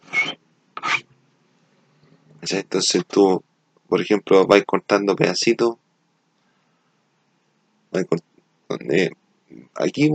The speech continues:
aquí tú así, aquí tenías el, el, el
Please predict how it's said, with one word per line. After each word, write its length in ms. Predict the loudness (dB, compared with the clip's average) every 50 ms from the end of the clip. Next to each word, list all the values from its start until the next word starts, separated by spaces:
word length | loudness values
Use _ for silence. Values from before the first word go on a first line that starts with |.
| -2 -2
aquí 300 | 0 0 2 4 2 2
tú 80 | 2 2
así, 220 | 0 2 0 0
aquí 500 | 0 0 -2 -2 -2 -2 0 0 -2 -2
tenías 380 | 0 2 2 2 2 0 0 0
el, 260 | 0 -2 -6 -8 -12 -14 -18 -20 -20 -20 -20 -20 _ _ _ _ _ _ _ -20 -20 -20 -20 -20 -20 -20 -20 -20 -20 -20 _ _ _ _ _ _ _ _ _ _ _ _ _ _ _ _ _ _ _ -6
el, 640 | -4 -2 0 0 0 0 0 0 0 -2 -2 -4 -6 -10 -16 -20 -20 -20 _ _ _ _ _ _
el 120 | _ -12